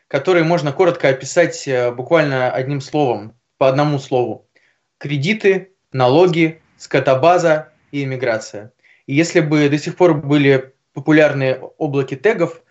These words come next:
то я думаю, что облако тегов, которое описывало бы Россию, а вот эти четыре слова вполне бы туда вписывались.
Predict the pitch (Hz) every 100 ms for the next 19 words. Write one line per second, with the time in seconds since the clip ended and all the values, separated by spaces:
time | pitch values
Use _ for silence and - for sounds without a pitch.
0 | _ _ 143 143 151 - 151 139 135 131
1 | 165 143 131 - 127 143 131 123 117 131
2 | 151 - 131 123 131 127 - 202 175 101
3 | 117 120 120 120 120 - - 160 143 143
4 | 151 143 135 170 139 - 127 131 147 131
5 | 123 - - - - - - 107 104 104